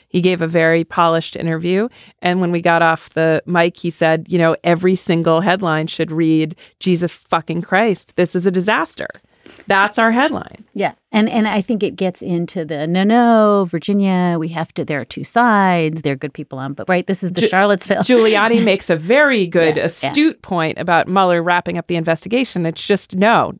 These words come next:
Speaker 1: Giuliani and Kellyanne Conway are never making astute points. They're making weird noise.
Speaker 2: Right. This is propaganda, and it's really hard because the minute you call it propos-, I mean, I, listen, I've been tagged, uh, for saying that,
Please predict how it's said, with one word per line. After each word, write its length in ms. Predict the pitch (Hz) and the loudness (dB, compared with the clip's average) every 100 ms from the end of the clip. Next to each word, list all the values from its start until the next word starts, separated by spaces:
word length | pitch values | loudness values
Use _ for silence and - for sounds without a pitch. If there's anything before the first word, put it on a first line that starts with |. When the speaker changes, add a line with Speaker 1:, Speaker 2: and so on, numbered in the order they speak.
| - | -8
Speaker 1:
Giuliani 460 | - 202 214 220 220 | 0 2 2 2 0
and 280 | 214 214 202 - | 0 -2 -6 -6
Kellyanne 340 | 185 180 180 | 0 0 0
Conway 300 | 180 170 170 165 | 0 0 2 2
are 140 | 170 | 4
never 320 | 170 160 202 | 4 2 2
making 420 | 190 160 160 165 - | 2 0 -2 -4 -4
astute 340 | 143 - 160 | -6 -4 -6
points. 460 | - 160 156 - - | -6 -6 -4 -6 -4
They're 220 | 175 175 | 0 2
making 500 | 170 165 175 165 160 - - _ | 2 -2 -2 -2 -4 -8 -20 _
weird 340 | - 180 175 170 | 0 2 2 2
noise. 640 | 160 151 151 196 226 - | 2 2 2 0 0 -2
Speaker 2:
Right. 300 | 214 233 - - | -6 -6 -6 -2
This 180 | 208 | 0
is 120 | 220 - | 0 -2
propaganda, 840 | 190 170 - - - - - - | -4 -4 -6 -8 -8 -6 -4 -2
and 160 | - 185 | 2 4
it's 200 | 185 - | 2 0
really 320 | 180 190 196 | 2 2 2
hard 340 | 185 147 143 143 | 2 2 0 -2
because 260 | 143 170 | -4 -2
the 80 | 175 | 0
minute 320 | 165 156 165 | 2 2 0
you 140 | - 160 | -2 -8
call 280 | - 151 139 | -4 -4 -4
it 100 | - | -4
propos-, 380 | 151 - 143 - - | -6 -6 -10 -8 0
I 80 | |
mean, 140 | 196 190 | 2 2
I, 140 | 190 | 0
listen, 340 | - 226 - 156 | 0 0 0 0
I've 160 | 160 | 2
been 160 | 165 156 | 2 0
tagged, 440 | 151 156 165 156 - - - - | 0 -2 -2 -4 -14 -20 -20 -6
uh, 280 | 165 147 139 | 0 2 2
for 200 | - - | 0 -2
saying 480 | 165 - 156 143 151 | -2 2 2 4 2
that, 260 | 139 - | 0 -2